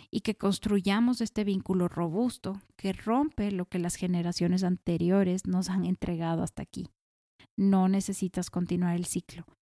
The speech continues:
no necesitas perpetuar esta historia. Si lo que estás viendo a tu alrededor te incomoda, empieza a trabajar por el cambio.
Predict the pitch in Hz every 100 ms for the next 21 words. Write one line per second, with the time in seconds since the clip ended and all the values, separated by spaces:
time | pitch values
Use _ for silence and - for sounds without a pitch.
0 | _ _ 196 190 185 185 196 208 202 190
1 | 196 - 185 180 - 185 220 208 - 180
2 | - - - - _ - 185 185 175 180
3 | - 220 240 - 196 196 170 - 180 165
4 | 175 165 165 165 165 156 - 185 202 262
5 | 277 170 - 175 - - - - - -
6 | 262 254 285 320 - - 277 240 220 208
7 | 196 196 190 170 - -